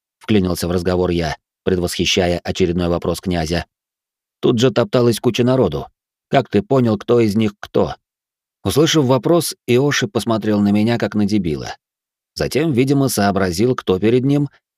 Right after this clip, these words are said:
и, ненадолго задумавшись, пояснил. «Если говорить по-простому, то аурный след —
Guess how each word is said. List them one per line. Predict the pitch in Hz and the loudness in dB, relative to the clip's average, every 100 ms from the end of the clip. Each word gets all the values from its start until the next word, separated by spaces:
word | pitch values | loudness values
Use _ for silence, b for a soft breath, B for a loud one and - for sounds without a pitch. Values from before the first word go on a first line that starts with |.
| _ _ | _ _
и, | - 92 | -4 0
ненадолго | 147 160 127 135 131 | 2 2 2 2 2
задумавшись, | 135 110 110 107 123 107 | 2 2 0 0 -2 -2
пояснил. | 98 98 101 78 71 - _ _ _ _ _ _ _ _ - | -2 -2 -2 -6 -8 -10 _ _ _ _ _ _ _ _ -8
«Если | 67 87 87 87 73 | -4 -2 0 -2 -2
говорить | 78 85 90 85 | -2 0 0 0
по-простому, | 85 78 78 - 120 104 69 - _ _ _ - | -4 -4 -6 2 2 2 -2 -12 _ _ _ 0
то | 98 101 | 0 2
аурный | 104 104 101 95 92 | 0 2 2 2 -2
след — | 87 117 110 - | 0 0 0 -4